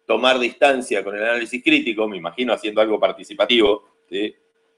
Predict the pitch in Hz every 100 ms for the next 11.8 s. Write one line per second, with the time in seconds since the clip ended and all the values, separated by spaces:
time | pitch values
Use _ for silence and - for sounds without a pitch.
0 | _ _ _ 82 87 85 110 110 104 95
1 | - 104 110 117 104 101 120 - _ _
2 | - _ _ _ _ _ _ _ _ _
3 | _ _ _ _ _ _ _ _ _ _
4 | _ _ _ _ _ _ _ - 185 180
5 | 185 180 214 208 180 165 156 - 170 190
6 | 190 190 190 - - - 135 135 160 131
7 | 127 131 143 143 156 - 208 185 165 180
8 | 165 147 147 127 123 113 113 117 156 156
9 | _ _ _ - 127 123 127 151 147 -
10 | 165 151 123 123 113 110 - 160 165 151
11 | 156 151 143 156 151 120 117